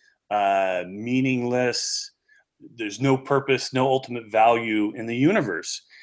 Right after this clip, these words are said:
And that would be a very, very different universe. And if the, the, that one woman, that one character, if she and, and Zod are, think the universe is like that, well,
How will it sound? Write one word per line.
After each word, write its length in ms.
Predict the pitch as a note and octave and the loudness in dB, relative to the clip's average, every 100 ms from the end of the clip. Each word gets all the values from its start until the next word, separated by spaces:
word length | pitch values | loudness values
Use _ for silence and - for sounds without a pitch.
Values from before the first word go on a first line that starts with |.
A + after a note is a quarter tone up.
| - - | -20 -10
And 120 | A2+ B2 | 0 4
that 220 | D#3+ D#3+ | 4 2
would 100 | D#3 | -2
be 140 | D3+ F3 | 2 2
a 60 | |
very, 460 | A#2+ - F#2+ G#2 C3 | 2 -2 0 2 2
very 280 | B2+ C3 C3+ | 2 0 0
different 340 | C#3+ D3 C#3+ | -2 -4 -2
universe. 560 | E3 F3+ A2+ E2+ - - | -2 -2 -4 -8 -12 -14
And 180 | F#2 G2+ | -12 -8
if 140 | G#2 - - | -8 -10 -6
the, 240 | G2+ G2 G2 | -4 -4 -6
the, 160 | G2 - | -6 -6
that 120 | G2 | -4
one 220 | A#2 C3+ | 0 2
woman, 240 | B2+ A#2 G#2+ | 2 0 -2
that 120 | G#2 | -2
one 180 | A#2+ A#2+ | -2 -2
character, 500 | A#2+ G#2+ - G#2 - - - - _ | -2 -2 0 -2 -2 -14 -20 -20 _
if 160 | - G#2 | -4 -2
she 460 | - - C#3+ C#3 A#2+ | 0 4 4 4 2
and, 240 | G2+ G2 - | 0 -2 -6
and 140 | G2+ | -8
Zod 500 | G2 A#2 B2 B2+ A#2 G#2+ - | -2 4 6 6 4 -2 -2
are, 240 | G#2 G2+ - _ _ - | 0 0 -6 _ _ -6
think 200 | C#3 B2+ | -4 -4
the 80 | |
universe 360 | A#2+ A#2+ A2+ G2+ | -8 -6 -8 -8
is 100 | G2+ | -6
like 220 | G2 F2+ - | -2 -2 2
that, 320 | B2 A2+ G2 - - _ _ | 4 4 2 -6 -20 _ _
well, 280 | G#2+ G2 | 0 2